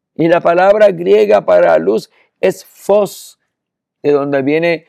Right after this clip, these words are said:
fotosíntesis, de donde viene fósforo, de donde viene fotografía, y todo eso que termina en foto, foto, foto, foto, foto, viene de la palabra griega fos, que significa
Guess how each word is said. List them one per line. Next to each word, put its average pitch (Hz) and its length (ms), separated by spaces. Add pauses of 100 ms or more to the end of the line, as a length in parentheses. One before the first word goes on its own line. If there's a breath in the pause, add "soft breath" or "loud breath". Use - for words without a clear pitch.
(140)
fotosíntesis, 160 1040
de 147 80
donde 131 280
viene 143 280
fósforo, 160 720
de 139 100
donde 120 280
viene 131 240
fotografía, 127 1000 (220 loud breath)
y 143 160
todo 185 280
eso 214 240
que 185 140
termina 175 380
en 170 120
foto, - 420
foto, 185 340
foto, 175 320
foto, 208 280
foto, 247 340 (720)
viene 131 260
de 131 100
la 120 140
palabra 123 460
griega 120 520 (420)
fos, 170 420
que 131 160
significa 156 1000